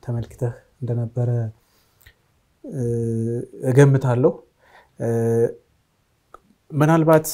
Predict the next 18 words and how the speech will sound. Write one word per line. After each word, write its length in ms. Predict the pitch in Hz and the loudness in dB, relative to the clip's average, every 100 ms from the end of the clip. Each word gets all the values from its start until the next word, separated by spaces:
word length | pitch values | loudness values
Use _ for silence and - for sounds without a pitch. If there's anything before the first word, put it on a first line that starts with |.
| 127 113 | -8 0
በዚህ 340 | 117 113 156 - - | 0 2 -2 -4 -10
ሙዚየም 400 | 131 127 120 123 117 | -2 0 2 0 2
ላይ 140 | 151 | 0
እንግዲህ 240 | 175 123 117 | 0 0 -2
አ-፣ 240 | 120 123 131 | -2 -6 -4
አድዋ 240 | 127 139 175 | 2 4 4
የሁላችንም 680 | 131 127 123 127 120 - 123 | 0 -2 -2 -4 -4 -6 -8
ኢትዮጵያውያን 600 | 113 123 117 117 120 185 196 _ _ _ | -6 -8 -8 -6 -4 -2 -6 _ _ _
የጋራ 280 | 120 123 120 113 | -2 0 -2 -4
ድል 220 | 120 120 | -4 -2
ነው። 140 | 113 175 - _ _ _ _ | -2 -4 -8 _ _ _ _
ከኛም 380 | - 131 127 127 | -2 0 0 0
አልፎ 220 | 123 120 127 113 107 | -2 -4 -6 -6 -2
የአፍሪካውያን 1900 | 117 113 110 107 104 _ _ _ _ _ _ - 143 139 - 135 127 175 | 0 0 -2 -4 -10 _ _ _ _ _ _ -8 -4 -4 -2 0 2 2
የጥቁር 360 | 156 135 - 135 - _ _ _ | -2 -4 -8 -8 -8 _ _ _
ድል 260 | 123 135 143 | -2 4 6
አርማ 280 | 117 120 123 123 | 4 4 2 2
ነው፣ 140 | 120 | 0